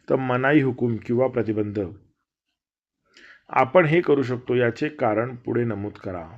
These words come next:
प्रश्न तिसरा हा, सर्व भारतीय नागरिकांना सगळे सण आनंदाने साजरे करता येतात, कारण सण हे लोकजीवनाच्या संस्कृतीचा एक भाग आहेत. भारतीय संविधानाने विविध लोकसमूहांना आपापला सांस्कृतिक वेगळेपणा जतन करण्याचा अधिक हक्क दिला आहे.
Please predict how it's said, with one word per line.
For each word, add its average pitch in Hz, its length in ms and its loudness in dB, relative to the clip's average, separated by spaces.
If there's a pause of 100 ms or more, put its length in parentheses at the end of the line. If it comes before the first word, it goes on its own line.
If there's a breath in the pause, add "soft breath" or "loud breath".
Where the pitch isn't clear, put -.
(120)
प्रश्न 113 240 -8
तिसरा 110 360 -8
हा, 110 120 -6 (840)
सर्व 143 260 8
भारतीय 143 340 6
नागरिकांना 135 600 2
सगळे 127 400 2
सण 127 240 -2
आनंदाने 123 420 0
साजरे 113 320 0
करता 107 300 -2
येतात, 104 220 -2 (100)
कारण 117 260 0 (560 loud breath)
सण 160 180 6
हे 156 220 2
लोकजीवनाच्या 131 760 0
संस्कृतीचा 123 640 -4
एक 127 140 2
भाग 107 240 0
आहेत. 82 200 -6 (460 soft breath)
भारतीय 117 360 2
संविधानाने 127 600 4
विविध 117 320 4
लोकसमूहांना 120 800 0
आपापला 135 640 -4
सांस्कृतिक 123 640 -6
वेगळेपणा 113 520 0 (380 loud breath)
जतन 123 320 2
करण्याचा 127 420 2
अधिक 113 320 -2
हक्क 113 280 -6
दिला 110 220 0
आहे. 90 220 -4